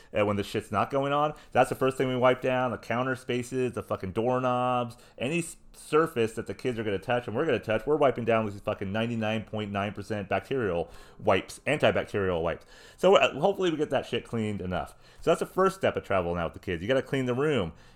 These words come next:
And, but no one in Kingman, at that Motel six in particular, was wearing masks. The workers weren't. The people weren't. Mister Snot Rocket Man, who walked past me, wasn't, of course. Nobody. No six feet, feet of distance. Nothing. So this is a new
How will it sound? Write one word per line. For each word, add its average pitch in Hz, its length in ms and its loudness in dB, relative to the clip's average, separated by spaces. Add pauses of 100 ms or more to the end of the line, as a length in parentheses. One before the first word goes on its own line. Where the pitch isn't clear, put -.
(120)
And, 135 160 0
but 147 160 2
no 180 200 0
one 226 160 2
in 156 100 -2
Kingman, 123 540 -2 (160)
at 120 160 0
that 170 160 0
Motel 143 280 0
six 151 320 -4
in 110 60 -2
particular, 120 380 -2
was 98 100 -2
wearing 117 260 0
masks. 98 520 -2 (160)
The 85 80 -10
workers 160 400 4
weren't. 170 380 0 (340)
The 139 120 0
people 170 380 -2
weren't. 165 380 0 (180)
Mister 113 240 -6
Snot 143 380 2
Rocket 160 320 4
Man, 160 280 0
who 143 140 0
walked 127 260 4
past 143 240 2
me, 160 120 0
wasn't, 160 320 0
of 156 80 -8
course. 160 320 -2 (240)
Nobody. 120 480 2 (200)
No 151 200 4
six 175 320 -4
feet, 165 240 -2
feet 151 180 0
of 131 60 -4
distance. 110 480 -4 (180)
Nothing. 143 460 -2 (260)
So 180 100 0
this 226 140 2
is 240 80 -4
a 226 60 4
new 175 280 2